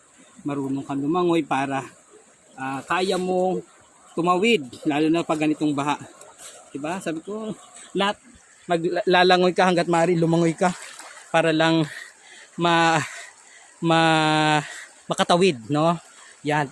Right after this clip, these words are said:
yan po, sa layo niya na, oh, tatawid, tutu-, ah, <laughs> tutulungan ako sa pag, ano, sa pagtawid gawa ng hindi ko na kaya i-balance, lalong-lalo na yung agos,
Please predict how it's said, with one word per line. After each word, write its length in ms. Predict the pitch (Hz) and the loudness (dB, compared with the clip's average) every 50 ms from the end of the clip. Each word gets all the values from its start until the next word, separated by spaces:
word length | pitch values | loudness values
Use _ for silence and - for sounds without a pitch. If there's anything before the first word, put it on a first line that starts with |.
| - 135 | -8 -10
yan 80 | 135 | -6
po, 160 | 131 160 170 165 | -4 -2 0 0
sa 120 | 175 165 156 - | 0 -2 -2 -4
layo 280 | 170 170 165 170 175 180 175 | -2 0 0 2 2 2 2
niya 160 | 170 170 175 | 2 2 2
na, 80 | 175 170 | 2 2
oh, 160 | 170 185 - - - - - - - - - - - - - _ | 2 0 0 -4 -12 -20 -20 -20 -20 -20 -20 -20 -20 -20 -8 _
tatawid, 400 | - 165 - 170 165 165 160 151 - - | -6 -2 0 0 0 0 -4 -6 -10 -10
tutu-, 340 | - 165 - 196 180 185 - - | -10 -6 -2 -2 -2 -2 -2 -2
ah, 180 | 175 170 160 - - - 208 208 175 - | 0 2 2 2 2 2 2 2 2 0
<laughs> 280 | 170 - - - - - | -2 -4 -6 -10 -8 -6
tutulungan 480 | 262 - 277 240 226 247 208 226 226 | 0 2 4 6 6 6 6 6 4
ako 320 | 208 214 196 220 214 196 - - - - - | 4 4 4 4 2 2 0 -4 -12 -18 -6
sa 160 | - - 240 240 | 0 0 0 4
pag, 180 | - 240 233 | 4 2 2
ano, 400 | 208 190 180 208 190 190 196 202 208 | 2 2 2 2 4 4 4 4 4
sa 80 | - 214 | 4 2
pagtawid 1300 | 202 - 202 190 180 180 175 170 160 - - - - - - - - - - - - 185 185 202 202 175 | 2 4 4 6 6 4 4 0 -2 -6 -8 -14 -20 -20 -20 -20 -20 -20 -10 -2 0 2 2 2 2 2
gawa 320 | 185 180 180 180 180 180 | 2 4 4 4 4 4
ng 320 | 180 180 175 175 170 165 - - - - - - - - - - | 4 2 2 2 0 -2 -4 -10 -20 -20 -20 -20 -20 -20 -8 -4
hindi 160 | 185 196 233 | -2 -2 0
ko 160 | 226 240 233 | 2 2 2
na 80 | 233 220 | 2 2
kaya 320 | - 208 208 202 214 202 | 2 2 4 4 4 2
i-balance, 560 | 202 185 165 175 170 165 165 165 160 165 160 - | 2 2 4 4 4 4 4 4 2 2 0 0
lalong-lalo 560 | 160 156 156 160 160 165 160 156 151 156 156 | 2 2 2 2 2 2 2 2 2 2 2
na 160 | 156 156 156 - 190 | 0 0 0 0 -2
yung 160 | 180 175 - | -4 -2 0
agos, 640 | 165 156 160 143 139 175 196 190 180 - - - | 0 0 0 0 2 2 2 2 2 0 -4 -6